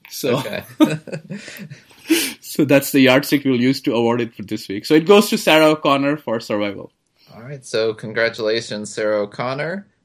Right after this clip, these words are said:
Speaker 2: Uh, we understand this was a, a serious issue and not to be joked about. And
Speaker 1: Mm-hmm.
Speaker 2: you know, we're sorry for what's happened to you.
Speaker 1: Mm-hmm. Absolutely. Uh, all right. So now why don't you tell our viewer,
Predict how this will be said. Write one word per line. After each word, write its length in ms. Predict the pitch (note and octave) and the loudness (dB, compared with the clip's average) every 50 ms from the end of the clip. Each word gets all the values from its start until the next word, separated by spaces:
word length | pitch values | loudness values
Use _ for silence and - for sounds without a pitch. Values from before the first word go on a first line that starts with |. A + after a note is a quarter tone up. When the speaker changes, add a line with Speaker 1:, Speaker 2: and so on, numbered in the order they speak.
| _ - | _ -12
Speaker 2:
Uh, 140 | F2+ F#2+ G2 | -8 -6 -2
we 140 | G#2 G#2+ A2+ | -2 0 0
understand 640 | A#2 A#2+ A#2+ A#2+ - - - A#2 A#2+ C3 C#3+ C#3 B2 | 0 0 -2 -2 -4 -4 -4 -4 -2 -4 -4 -6 -8
this 180 | A#2+ - - | -8 -8 -2
was 380 | - A#2 A2+ A2+ A2+ A2 A2+ A#2 | 2 2 4 4 4 2 2 2
a, 320 | A2 G#2+ G#2 G#2 A2 - - | 2 2 2 2 0 -2 -2
a 160 | F2 G2 G2 | -4 -4 -4
serious 540 | - - A#2+ A#2+ B2 A#2+ A#2 A#2 A2+ - - | -4 -4 -4 -2 -2 0 0 -2 -2 -4 -4
issue 440 | - C3 B2+ - - C#3+ C#3+ C3+ | -4 -6 -4 -4 -2 0 0 2
and 200 | A#2+ G2 F#2 G2 | 2 0 -2 -2
not 220 | G2 F#2+ F#2+ F2 - | -6 -8 -8 -10 -10
to 80 | - | -10
be 120 | - A2 A2 | -10 -8 -6
joked 300 | G#2 B2+ D3 D#3+ - - | -4 -4 -4 -4 -4 -6
about. 480 | A2+ G2+ F#2+ F2 E2+ F2 F#2 - - - | -4 -2 0 0 0 0 -2 -2 -4 -8
And 500 | E2 F2+ F2+ F#2 F2+ F#2 F#2 F#2+ G2 - _ _ - | -6 -6 -4 -4 -4 -6 -6 -8 -14 -18 _ _ -12
Speaker 1:
Mm-hmm. 160 | C3 C#3 A#2+ D#3+ | -10 -8 -6 -6
Speaker 2:
you 40 | A3+ | -6
know, 120 | - F#2 F#2+ | -6 -4 -4
we're 120 | F#2+ F#2+ | -4 -4
sorry 320 | - - G#2+ G2 G2 G#2 G#2 | -2 0 0 2 2 0 0
for 140 | - A2 G#2+ | 0 0 2
what's 220 | A2 G#2+ G#2 - | 2 0 0 -2
happened 320 | B2+ A2+ A#2+ - G#2 F#2+ F2 | -4 -6 -4 -4 -6 -8 -8
to 80 | - F2+ | -6 -6
you. 220 | E2 D#2+ D#2+ D#2+ - _ _ _ _ _ _ _ _ _ _ _ _ _ _ _ _ _ _ _ _ - | -4 -4 -4 -6 -8 _ _ _ _ _ _ _ _ _ _ _ _ _ _ _ _ _ _ _ _ -20
Speaker 1:
Mm-hmm. 200 | A2+ - F3 B3 - _ _ _ _ _ _ - | -18 -16 -16 -16 -16 _ _ _ _ _ _ -16
Absolutely. 560 | B2 B2 - - A#2 A#2 A2+ - G#2 G#2+ A#2+ _ _ _ _ _ _ _ _ - | -16 -14 -12 -10 -10 -10 -10 -12 -14 -16 -18 _ _ _ _ _ _ _ _ -6
Uh, 360 | C3 B2+ B2 A#2+ B2 B2 - - - | -2 0 0 0 -2 -4 -8 -12 -8
all 120 | - C3+ D3 | -4 0 2
right. 240 | F3+ C4 - - - _ | 2 2 2 0 -4 _
So 320 | - - D3+ C#3 C#3 C#3 C3+ | -4 2 4 6 6 6 4
now 260 | C3+ C3+ C3+ C3+ C3 | 4 2 0 2 2
why 80 | C#3+ | 2
don't 160 | D#3+ F#3+ F#3+ - | 2 0 0 0
you 80 | - | 0
tell 160 | - F3 E3+ | 2 2 4
our 100 | E3+ E3+ | 4 4
viewer, 440 | D#3 E3 E3+ E3 D#3+ E3 D#3+ D#3+ D#3 | 4 6 6 6 8 8 6 6 4